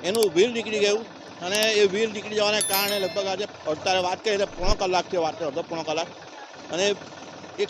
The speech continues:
તરફનો જે પુલની ઉપર એમ ટુ લેન છે અને એક લેન છે તેની ઉપર જ્યારે ગાડી ગોઠવાઈ ગઈ અને બ્રેકડાઉન થઈ એટલે ટ્રાફિક જામ થઈ ગયો.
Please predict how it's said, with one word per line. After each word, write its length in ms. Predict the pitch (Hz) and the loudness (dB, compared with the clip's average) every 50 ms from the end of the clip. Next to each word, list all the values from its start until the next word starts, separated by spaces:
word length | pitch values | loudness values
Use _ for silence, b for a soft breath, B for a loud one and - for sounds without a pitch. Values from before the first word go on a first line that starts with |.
| - - | 0 0
તરફનો 680 | 208 208 202 - - - - - - - 156 175 190 | 2 2 2 0 -4 -14 -16 -16 -16 -8 -4 -4 0
જે 120 | 180 202 190 | 0 0 -2
પુલની 440 | - - 202 208 226 226 233 240 | -2 -4 -4 -4 -4 -2 -2 -2
ઉપર 320 | 226 220 - 226 220 208 202 - - - - - - 147 | -2 -2 0 0 0 0 0 -10 -14 -16 -16 -14 -6 -4
એમ 160 | 170 185 190 | -4 -4 -4
ટુ 240 | - - 247 277 277 | -6 -4 -2 2 4
લેન 240 | 247 214 185 175 | 4 4 4 2
છે 140 | 156 175 175 180 - - - - - - - - - - - - - | -2 -2 -4 -4 -4 -12 -16 -16 -16 -16 -16 -16 -16 -16 -16 -12 -10
અને 120 | 170 180 196 | -8 0 2
એક 220 | 226 240 233 - | 2 2 2 0
લેન 260 | 196 190 202 208 208 | 2 2 2 2 2
છે 200 | 202 214 202 - | -2 -4 -4 -4
તેની 200 | 208 208 202 202 | -4 -4 -2 -2
ઉપર 300 | 202 190 185 - 202 185 | -2 -4 -2 -2 -4 -2
જ્યારે 180 | 180 202 185 180 | -2 -2 -2 -2
ગાડી 280 | 165 180 165 175 196 | -2 2 2 2 2
ગોઠવાઈ 340 | 196 - 185 180 151 202 202 | 2 0 -4 -4 -4 -6 -4
ગઈ 180 | 185 202 196 196 | -2 -2 -2 -2
અને 260 | 190 185 190 190 185 170 - - - - - - | -2 -4 -4 -6 -6 -8 -10 -14 -16 -14 -6 -4
બ્રેકડાઉન 380 | 170 165 - - 226 226 214 | -4 -4 2 4 4 4 4
થઈ 220 | 190 160 160 156 151 - - - - - - - - - - - - 156 | 2 -2 -4 -4 -4 -8 -14 -14 -14 -14 -14 -14 -14 -14 -14 -10 -8 -6
એટલે 320 | 156 180 202 208 208 208 - - - - - - - - | -4 2 6 6 6 6 4 -2 -12 -14 -14 -14 -10 -6
ટ્રાફિક 380 | 170 170 170 - 240 214 170 | -2 -2 -2 -2 -2 -4 -2
જામ 220 | - 220 226 226 214 | 0 0 0 0 2
થઈ 140 | 220 220 | 0 0
ગયો. 220 | 208 202 220 220 | 0 0 -4 -4